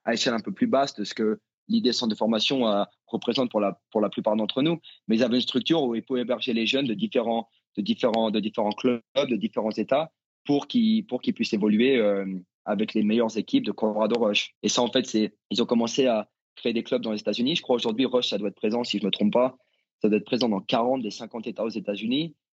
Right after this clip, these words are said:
Et c'est présent dans quatre continents. Donc, il y a des clubs en Amérique du Sud, en Europe, en Afrique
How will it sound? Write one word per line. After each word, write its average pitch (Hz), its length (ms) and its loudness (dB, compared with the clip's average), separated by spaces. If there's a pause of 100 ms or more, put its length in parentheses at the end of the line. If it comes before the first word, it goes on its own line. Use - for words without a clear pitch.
(100)
Et 98 100 0
c'est 98 160 -2
présent 117 300 0
dans 98 420 0
quatre - 280 -2
continents. 123 540 -2
Donc, 101 180 -4
il 101 40 -2
y - 20 0
a - 20 0
des 104 80 0
clubs 107 180 -2
en 101 60 0
Amérique 101 280 0
du 101 120 0
Sud, 120 280 2
en 95 80 0
Europe, 104 460 0
en 95 80 -4
Afrique 127 500 -2